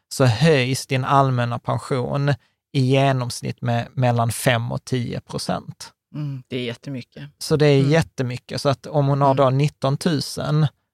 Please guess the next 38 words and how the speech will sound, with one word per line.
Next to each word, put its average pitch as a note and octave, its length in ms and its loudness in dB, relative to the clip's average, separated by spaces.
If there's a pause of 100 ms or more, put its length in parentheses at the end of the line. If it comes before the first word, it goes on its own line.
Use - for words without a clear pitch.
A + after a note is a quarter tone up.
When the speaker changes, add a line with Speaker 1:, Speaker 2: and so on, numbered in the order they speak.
(220)
Speaker 1:
eh, A#2 520 4
och B2+ 460 2
säger C3 240 0
så C3 120 -4
här, B2 340 0
"Ja, C3+ 100 0
men C3 140 0
jag C3 140 0
går C3 100 0
i B2 40 -2
pension B2+ 380 -4
när A#2+ 200 0
jag A#2+ 160 -2
är A#2+ 160 -2
sextiosex", - 960 -4 (360)
ja, C3 160 2
då C#3 100 4
är C3 100 6
det B2+ 120 2
rimligt C#3 500 0
att D3+ 80 -2
säga C#3 260 4
att - 120 -4
det C3 100 -4
inte B2 200 -4
är B2 60 -2
nittontusen C3+ 640 -2
utan A#2+ 180 -4
tjugoentusen. C3 1000 -2
Lågt B2 300 6
Speaker 2:
Mm. D3+ 120 -2
Speaker 1:
räknat C3 520 0
i C3+ 40 -4
bästa D3 320 -2
Speaker 2:
Mm. - 40 -8
Speaker 1:
fall - 340 0 (140)
Speaker 2:
Mm. G3 120 -6
Speaker 1:
tjugotvåtusen. B2+ 1200 0